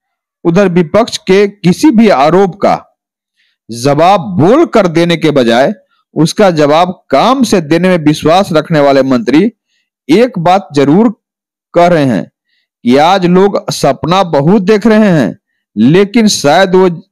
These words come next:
जानकारी से पूरी तरह अनभिज्ञ हैं या मुगालते में हैं कि उनका सपना उस हसीन ख्वाब की तरह है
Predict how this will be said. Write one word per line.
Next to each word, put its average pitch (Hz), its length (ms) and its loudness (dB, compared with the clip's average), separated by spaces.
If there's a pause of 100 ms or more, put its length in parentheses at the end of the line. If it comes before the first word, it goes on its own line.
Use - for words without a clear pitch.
(240)
जानकारी 139 600 0
से 185 140 -2
पूरी 170 320 0
तरह 180 380 0 (320)
अनभिज्ञ 147 500 0
हैं 226 240 0 (360)
या 202 300 2
मुगालते 175 720 0
में 160 120 0
हैं 101 240 -8 (600)
कि 190 120 0
उनका 180 320 0
सपना 170 520 -2
उस - 380 -6
हसीन 147 440 -2
ख्वाब 165 560 -2
की 247 60 4
तरह 139 280 0
है 139 340 0